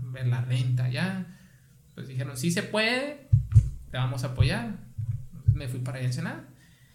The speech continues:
Me gustó porque la, el plan de estudios que tenía, porque yo decía, "Bueno, puedo empezar y hacer el intento el siguiente año en Hermosillo y regresarme".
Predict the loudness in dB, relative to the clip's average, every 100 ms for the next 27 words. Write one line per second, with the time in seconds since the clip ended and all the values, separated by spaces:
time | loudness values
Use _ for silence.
0 | -8 2 4 4 0 -2 -2 -2 -4 -2
1 | -2 0 0 0 -2 0 0 0 -4 -4
2 | 0 0 2 0 0 -4 0 2 2 0
3 | -4 -12 -14 -10 -10 -6 -4 -2 -2 -2
4 | -4 -2 0 0 -2 -6 -4 -2 -2 0
5 | -2 0 0 0 -2 -4 -4 -6 -6 -6
6 | -6 -8 -6 -6 -6 -6 -6 -4 0 0
7 | 2 2 2 0